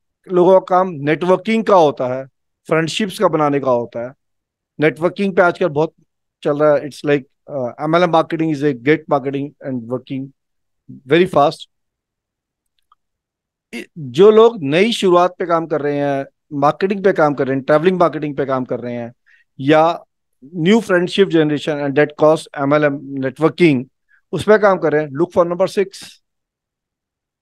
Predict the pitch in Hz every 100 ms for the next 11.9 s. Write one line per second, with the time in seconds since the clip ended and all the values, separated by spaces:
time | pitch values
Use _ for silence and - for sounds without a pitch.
0 | _ _ _ _ _ _ _ _ _ _
1 | _ _ _ _ _ _ - 160 160 175
2 | 170 156 139 135 - - - _ _ _
3 | _ _ _ _ _ _ _ _ _ _
4 | _ _ _ _ _ _ _ _ _ _
5 | _ _ _ - _ _ _ _ _ _
6 | _ _ _ _ _ _ _ _ _ _
7 | _ _ _ _ _ 127 127 196 226 247
8 | 247 _ _ 135 120 170 - 233 233 220
9 | _ _ _ _ _ _ _ _ _ _
10 | _ - 226 202 196 202 202 247 269 269
11 | 294 269 302 214 190 190 160 190 -